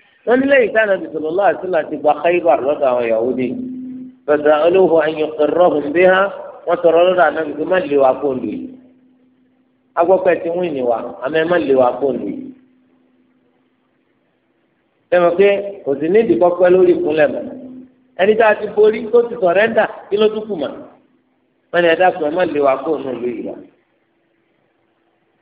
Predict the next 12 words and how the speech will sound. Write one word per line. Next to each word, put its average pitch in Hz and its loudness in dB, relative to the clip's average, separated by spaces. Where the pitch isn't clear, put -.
Lórí 226 4
pé 233 0
ala 185 2
an 233 -4
yakfuhu 208 -2
amalaha, 170 0
àwọn 190 -4
ọmọ 220 -2
bá 220 0
Ànábì 202 0
ṣiṣẹ́ 185 2
àwọn 160 -2